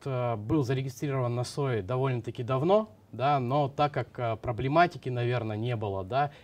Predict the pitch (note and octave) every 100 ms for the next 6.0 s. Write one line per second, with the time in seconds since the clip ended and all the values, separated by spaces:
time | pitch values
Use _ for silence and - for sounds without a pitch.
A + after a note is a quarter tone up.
0 | - C3 B2+ C#3 D#3+ D3+ C3 B2+ B2 C3
1 | B2 B2+ A#2 B2 G3 G#3 F#3 - E3+ C#3+
2 | A#2 G#2+ A#2+ D#3+ - - - G#2 A#2+ D3+
3 | C3 A#2 - B2 A#2 - - - G#2 G#2
4 | G2+ F#2+ D3+ C3+ A2 A2 A2+ A#2+ A#2 A2
5 | F#2+ - G2+ G#2 G2+ G2+ G2+ G2 F#2+